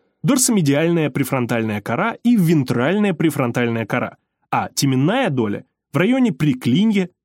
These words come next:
и угловой извилины. Посмотрите, как они замечательно дополняют друг друга в указанных зонах, если мысленно их совместить, как на рисунке одиннадцать в приложении.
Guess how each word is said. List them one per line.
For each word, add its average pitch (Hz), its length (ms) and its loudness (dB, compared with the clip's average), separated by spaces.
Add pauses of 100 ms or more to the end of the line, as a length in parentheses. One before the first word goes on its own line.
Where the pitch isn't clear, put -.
и 254 200 2
угловой 131 540 2
извилины. 101 480 -4 (560)
Посмотрите, 240 600 0
как 254 300 -4
они 147 160 0
замечательно 151 680 -2
дополняют 123 560 -2
друг 113 220 -4
друга 233 320 2
в 175 80 2
указанных 160 520 0
зонах, 127 460 -2 (220)
если 123 340 0
мысленно 226 680 0
их 185 260 -2
совместить, 143 800 0 (220)
как - 180 0
на 170 80 4
рисунке 123 580 2
одиннадцать 135 720 -2 (160)
в - 100 -20
приложении. 113 680 2